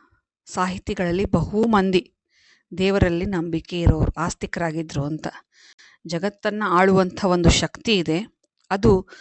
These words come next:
ಸತ್ಯ, ಶಿವ, ಸೌಂದರ್ಯಗಳ ಪರಮ ಮೂರ್ತಿ ಅಂತ ನಂಬಿದಂಥವ್ರು.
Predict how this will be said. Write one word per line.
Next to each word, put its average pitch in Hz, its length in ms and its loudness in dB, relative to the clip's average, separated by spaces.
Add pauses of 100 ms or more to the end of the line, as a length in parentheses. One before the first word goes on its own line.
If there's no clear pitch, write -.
(220)
ಸತ್ಯ, 190 560 -2
ಶಿವ, 185 320 0
ಸೌಂದರ್ಯಗಳ 180 720 2 (420)
ಪರಮ 190 320 0
ಮೂರ್ತಿ 180 480 -4
ಅಂತ 160 260 -2
ನಂಬಿದಂಥವ್ರು. 160 840 -4